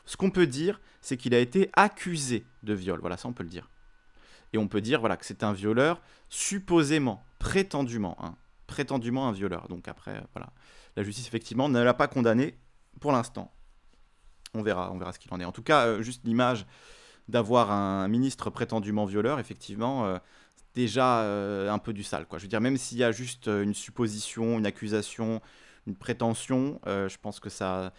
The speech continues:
ça justifie une, de dé-, dégager ce mec-là, en fait, quoi, de, de le dégager. Et je rappelle encore ce qu'avait dit Macron à ce moment-là. Il avait dit : « Nous avons une conversation d'homme à homme avec, euh, avec Gérald Darmanin. » Est-ce que c'était le moment d'utiliser cette expression ? Je pense pas. Je pense que c'était très, très, très mal vu.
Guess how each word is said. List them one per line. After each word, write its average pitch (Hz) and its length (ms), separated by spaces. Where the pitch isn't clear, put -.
ça 120 180
justifie 120 640
une, 107 440
de 98 140
dé-, 90 200
dégager - 360
ce - 120
mec-là, 180 240
en 131 60
fait, - 200
quoi, 90 180
de, 92 180
de 95 100
le 85 60
dégager. 131 520
Et - 40
je - 60
rappelle 156 240
encore 143 300
ce - 40
qu'avait 104 180
dit 107 120
Macron 120 400
à 107 60
ce - 140
moment-là. 117 300
Il 131 80
avait 107 140
dit : « 135 120
Nous 117 140
avons 120 140
une 120 120
conversation 123 640
d'homme 135 360
à 113 120
homme 107 240
avec, 92 360
euh, 87 360
avec 95 240
Gérald 92 260
Darmanin. » 87 400
Est-ce - 120
que 131 60
c'était 123 200
le 117 60
moment 120 220
d'utiliser 113 320
cette 113 100
expression ? - 480
Je - 120
pense 104 220
pas. 87 240
Je - 100
pense - 160
que - 80
c'était 104 220
très, - 360
très, - 260
très - 320
mal 117 200
vu. 104 260